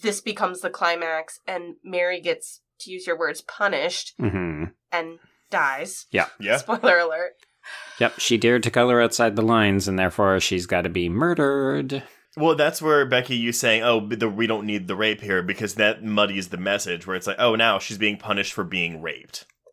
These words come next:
Speaker 2: Well, no, she's being punished because she has lost her sense of humanity. She's now willing to let other people die and or commit murder.
Speaker 3: Which she lost because she was raped.
Speaker 2: Yeah.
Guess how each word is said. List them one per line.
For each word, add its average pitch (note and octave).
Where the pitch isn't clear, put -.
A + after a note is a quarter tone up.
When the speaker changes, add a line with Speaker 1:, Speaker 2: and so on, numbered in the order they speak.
Speaker 2:
Well, C3
no, A2+
she's A2
being A#2+
punished A2
because F#2+
she G2+
has F#2+
lost F2+
her F#2+
sense F#2+
of F#2
humanity. F2
She's F#2
now F2+
willing F2+
to F#2+
let F#2
other F#2+
people F#2
die E2+
and F2+
or D#2+
commit -
murder. -
Speaker 3:
Which G#2+
she A2
lost F#2+
because F2+
she -
was E2+
raped. D#2+
Speaker 2:
Yeah. -